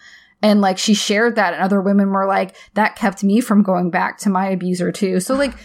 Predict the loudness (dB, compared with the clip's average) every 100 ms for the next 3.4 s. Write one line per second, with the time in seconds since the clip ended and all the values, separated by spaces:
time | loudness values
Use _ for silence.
0 | -20 -6 0 0 0 -2 -2 -2 -6 -2
1 | -2 -2 -2 -4 -4 -4 -8 -10 -14 -20
2 | -20 _ -6 0 2 2 2 2 0 0
3 | 0 2 0